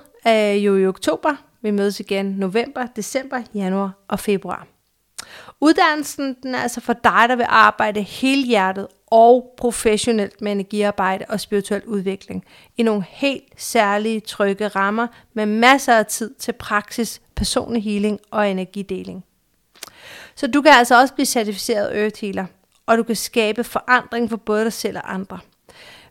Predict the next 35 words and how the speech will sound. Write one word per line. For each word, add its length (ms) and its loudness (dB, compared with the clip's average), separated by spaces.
Hvis 240 4
du 80 2
er 40 2
nysgerrig 460 2
og 80 0
vil 100 0
høre 200 2
mere, 280 -2
så 120 -2
kan 60 -4
du 60 2
altså 200 2
booke 480 -4
en 200 -2
gratis 680 2
og 200 -4
helt 280 -6
uforpligtende 720 -4
samtale 600 -4
med 160 0
mig 160 0
inde 220 4
i 40 0
min 180 0
kalender, 580 -4
og 160 0
du 220 0
skriver 420 0
bare 280 4
i 60 2
adresselinjen, 640 0
skriver 180 -6
du 80 -6
annabella 640 -2
punktum 460 -2